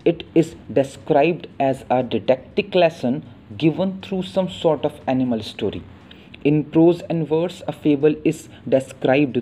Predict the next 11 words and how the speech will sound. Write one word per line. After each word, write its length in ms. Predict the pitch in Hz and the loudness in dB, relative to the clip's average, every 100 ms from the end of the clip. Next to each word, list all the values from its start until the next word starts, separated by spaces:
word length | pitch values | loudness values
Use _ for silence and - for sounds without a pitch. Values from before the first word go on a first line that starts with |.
| - | -6
through 200 | - 131 127 | -4 -4 0
plants, 560 | 135 113 139 156 - - | 2 2 0 -4 -8 -6
animals, 640 | 123 120 120 131 135 - - - - | 0 2 4 2 0 -8 -18 -14 0
forces 580 | 139 135 - 143 135 - | 2 2 0 -2 -4 -6
of 240 | 120 - | -6 -4
nature 500 | 127 127 120 139 160 208 - - - 151 | 0 0 0 -2 -2 -4 -14 -20 -4 0
and 280 | 147 143 - - - | 0 -2 -6 -18 -2
inanimate 540 | 156 156 180 185 185 - | 2 2 0 -2 -4 0
objects 540 | 143 135 - 160 - 139 | 0 2 0 -2 -4 -2
by 240 | 123 135 | 0 0
giving 400 | 120 135 127 | -2 -2 0